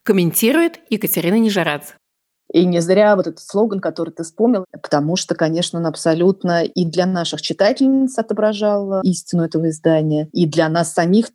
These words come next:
Speaker 2: тех, кто работал.
Speaker 1: После выхода первого эпизода подкаста «Стиль в деталях»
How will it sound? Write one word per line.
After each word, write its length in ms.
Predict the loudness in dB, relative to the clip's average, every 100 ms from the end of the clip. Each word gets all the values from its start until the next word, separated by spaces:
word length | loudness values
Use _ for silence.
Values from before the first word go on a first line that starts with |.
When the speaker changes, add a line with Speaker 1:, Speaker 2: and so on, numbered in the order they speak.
| -6
Speaker 2:
тех, 240 | -4 -2
кто 160 | -2 0
работал. 580 | 0 0 -4 -4 -10 -12 _ -4
Speaker 1:
После 260 | -2 2 0
выхода 300 | 0 0 -2
первого 460 | 0 0 2 0
эпизода 440 | 0 0 2 0 0
подкаста 580 | -2 0 0 0 -4
«Стиль 300 | -4 -2 -4
в 40 | -2
деталях» 500 | -6 0 0 2